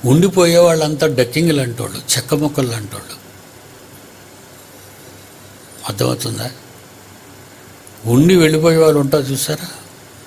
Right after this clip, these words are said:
వాళ్ళు పెట్టే చెక్క ముక్కలు లాంటోళ్ళు.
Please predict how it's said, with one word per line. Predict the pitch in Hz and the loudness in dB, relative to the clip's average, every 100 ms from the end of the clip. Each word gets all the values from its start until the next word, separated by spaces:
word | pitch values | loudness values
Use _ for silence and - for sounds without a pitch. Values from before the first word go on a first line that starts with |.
| - - - - - - - - - | -20 -20 -20 -20 -20 -20 -20 -20 -4
వాళ్ళు | 135 160 156 | 0 2 0
పెట్టే | 143 139 139 190 - | 0 -2 0 -2 0
చెక్క | 139 - | -2 -2
ముక్కలు | 160 165 - 139 | -4 -4 -4 -4
లాంటోళ్ళు. | 123 - - | -6 -10 -12